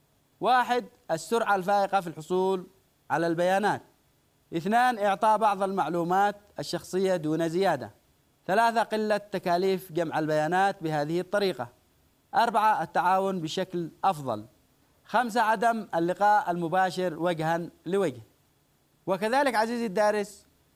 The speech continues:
يوجد عدة عيوب للاستقصاء عن طريق الهاتف، منها: واحد، قلة حجم البيانات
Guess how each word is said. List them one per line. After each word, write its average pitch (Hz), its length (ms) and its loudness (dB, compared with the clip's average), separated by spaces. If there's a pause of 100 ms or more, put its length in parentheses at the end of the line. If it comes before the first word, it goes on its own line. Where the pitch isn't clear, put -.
(520)
يوجد 220 500 -2
عدة 190 360 -4
عيوب 180 400 0
للاستقصاء 165 560 -4
عن 165 160 0
طريق 170 280 -2
الهاتف، 196 440 -2 (200)
منها: 185 520 0 (1200)
واحد، 233 420 2
قلة 214 420 0
حجم 185 260 -2
البيانات 170 540 0